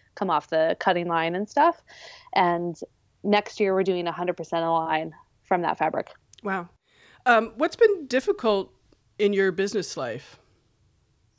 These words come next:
Speaker 1: Managing people, managing production, and just keeping a cool head when things go wrong, because things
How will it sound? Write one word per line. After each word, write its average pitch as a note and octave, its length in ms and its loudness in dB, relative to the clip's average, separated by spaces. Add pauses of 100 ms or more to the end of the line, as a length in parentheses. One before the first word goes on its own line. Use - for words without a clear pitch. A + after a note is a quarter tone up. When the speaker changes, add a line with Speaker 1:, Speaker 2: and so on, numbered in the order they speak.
(760)
Speaker 1:
Managing B3 960 2 (680)
people, C4 520 4 (880)
managing G#3 540 -2 (100)
production, C4+ 640 0 (1400)
and F#3 240 -4 (720)
just C4+ 540 2 (480)
keeping C#4+ 480 -2
a A3+ 60 -4
cool A#3 340 2
head G3+ 500 6
when F#3+ 720 -2
things F#3 260 0
go F3+ 120 4
wrong, E3 300 4
because E3+ 240 -4
things F3 360 -2